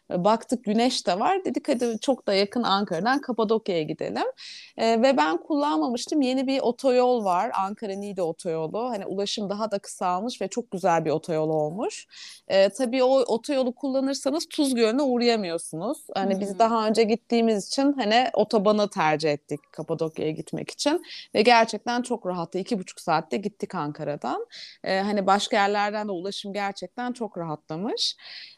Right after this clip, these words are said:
Speaker 1: E, Kapadokya'yı hani herkes, e, bilmeyenler için altmış milyon yıl önce Erciyes, Hasan Dağı ve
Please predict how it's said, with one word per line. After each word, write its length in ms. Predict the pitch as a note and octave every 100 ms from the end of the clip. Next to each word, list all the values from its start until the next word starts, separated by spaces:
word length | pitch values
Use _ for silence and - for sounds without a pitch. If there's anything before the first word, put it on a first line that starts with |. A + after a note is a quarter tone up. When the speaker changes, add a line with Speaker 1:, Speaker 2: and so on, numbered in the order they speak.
| -
Speaker 1:
E, 340 | G#3 G#3+ G#3+ A3
Kapadokya'yı 680 | C#4+ C#4+ D#4 D#4+ - D#4 D#4
hani 140 | D4
herkes, 580 | D4 D4 D4 D4 D4 -
e, 460 | C4 - E3 C#3+ D3+
bilmeyenler 680 | G#3+ A#3+ A#3+ A#3 A3+ A#3
için 220 | A3+ - A#3+
altmış 420 | D#4 - B3 -
milyon 260 | A3+ G#3+
yıl 220 | A3 A#3+ A3+ F#3+
önce 280 | F3 E3+
Erciyes, 680 | B3+ A3+ A#3 A3+ G3 F#3+ -
Hasan 460 | G#3+ - A3+ G#3 G3+
Dağı 320 | G3 F#3 F3
ve 220 | G#3+ D#4+